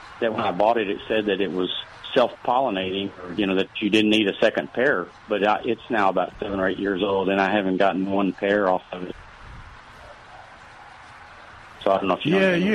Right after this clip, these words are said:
Speaker 2: you,
Speaker 1: about Shinseki.
Speaker 2: you, usually you think of pears as, as pretty self-fruitful. Uh, well, you got other pear trees there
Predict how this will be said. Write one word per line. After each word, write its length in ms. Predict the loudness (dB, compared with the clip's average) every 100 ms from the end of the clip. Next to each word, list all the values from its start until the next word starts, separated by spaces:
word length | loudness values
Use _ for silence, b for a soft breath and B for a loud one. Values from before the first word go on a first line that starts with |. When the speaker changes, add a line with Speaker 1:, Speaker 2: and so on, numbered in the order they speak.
| 2 0
Speaker 2:
you, 100 | 0
Speaker 1:
about 120 | 0
Shinseki. 0 |
Speaker 2:
you, 160 | 2 0
usually 520 | 0 0 0 0 0
you 120 | -2
think 280 | -2 -2 -2
of 120 | -2
pears 500 | 0 0 0 0 -2
as, 280 | -2 -4 -6
as 280 | -6 -4 -6 -8 -16 -16 -18 -20 -20 -20 -20 -20 -20 -20 -4
pretty 240 | -2 0
self-fruitful. 920 | -2 -2 -2 -2 -2 -2 -2 -4 -4 -2
Uh, 200 | -2 -2
well, 140 | -2
you 200 | -2 -2
got 240 | 0 2 2
other 240 | 0 -2
pear 340 | 0 0 2 0
trees 480 | -2 -2 -2 -2 -2
there 520 | -2 0 -2 -2